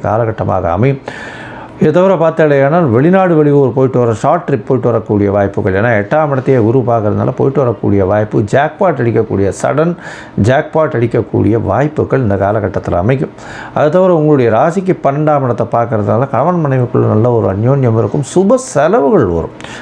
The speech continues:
நல்லபடியாக சுப செலவுகள் இருக்கக்கூடிய காலகட்டமாக இருக்கும். ஏன்னா சனி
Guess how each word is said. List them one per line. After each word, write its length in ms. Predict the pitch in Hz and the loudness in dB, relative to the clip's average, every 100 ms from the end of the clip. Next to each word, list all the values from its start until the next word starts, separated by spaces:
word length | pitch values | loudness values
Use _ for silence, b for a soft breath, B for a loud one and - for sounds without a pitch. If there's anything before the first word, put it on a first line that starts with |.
| B - | B -2
நல்லபடியாக 760 | 110 160 160 120 117 113 127 | 2 2 2 0 2 2 0
சுப 300 | 151 123 135 | 0 0 0
செலவுகள் 540 | 139 113 117 170 156 127 | 0 0 2 2 2 2
இருக்கக்கூடிய 760 | 110 131 143 - - 101 123 - | 0 0 -2 -2 -2 0 0 -2
காலகட்டமாக 580 | 113 123 117 110 113 104 | -2 0 0 -2 -2 0
இருக்கும். 260 | 101 104 | 0 0
ஏன்னா 80 | 113 | -2
சனி 440 | 131 113 131 147 | -2 -2 0 -2